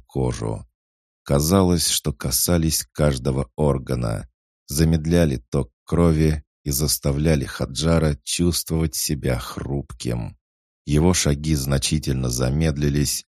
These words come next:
а каждое движение по канату вызывало вибрации.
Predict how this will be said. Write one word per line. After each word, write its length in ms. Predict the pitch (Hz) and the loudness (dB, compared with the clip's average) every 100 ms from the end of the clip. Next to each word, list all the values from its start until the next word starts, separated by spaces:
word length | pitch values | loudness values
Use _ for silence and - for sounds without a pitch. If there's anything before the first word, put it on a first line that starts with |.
| _ | _
а 140 | 67 67 | -6 -4
каждое 480 | - 76 67 62 | 2 4 4 -2
движение 600 | 60 64 64 71 67 62 62 | -4 -4 -2 0 0 -2 -4
по 160 | 62 | -6
канату 720 | 60 65 62 78 73 73 71 78 | -6 -4 0 0 0 -2 -4 -6
вызывало 640 | 71 62 64 60 64 60 | -6 -4 -2 0 0 0
вибрации. 1080 | 58 58 57 64 57 - - 58 57 50 | -4 -6 -4 -2 -2 -4 -6 -6 -6 -8